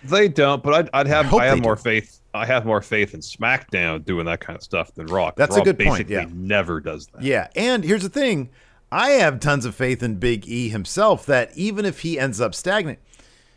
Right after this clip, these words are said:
Speaker 2: So let's take Cesaro really quick, quick. And I'm gonna say something that maybe some people aren't gonna like. I do not connect with Cesaro at all.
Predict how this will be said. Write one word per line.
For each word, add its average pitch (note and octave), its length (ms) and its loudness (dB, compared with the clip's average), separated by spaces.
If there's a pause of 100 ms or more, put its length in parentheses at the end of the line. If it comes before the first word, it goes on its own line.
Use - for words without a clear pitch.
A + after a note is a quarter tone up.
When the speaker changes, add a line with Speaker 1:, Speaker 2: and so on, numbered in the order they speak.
(100)
Speaker 2:
So F3+ 400 4 (920)
let's F3 220 2
take G#3 260 2
Cesaro G#2+ 600 2
really D#2+ 240 -4
quick, - 280 -12 (220)
quick. - 380 -8 (720)
And F2+ 120 -8
I'm F#2 60 -6
gonna G2 140 -4
say C#3+ 240 0
something G2 340 -4
that D#2 140 -8
maybe E2 220 -6
some D#2+ 180 -10
people D#2 260 -12
aren't D2 140 -10
gonna C#2 220 -14
like. - 360 -20 (1300)
I G#2+ 180 -6
do F#2 240 -6
not F2+ 380 -6
connect D#2+ 360 -6
with D2 100 -14
Cesaro B1+ 640 -14 (920)
at C#2+ 160 -14
all. - 380 -20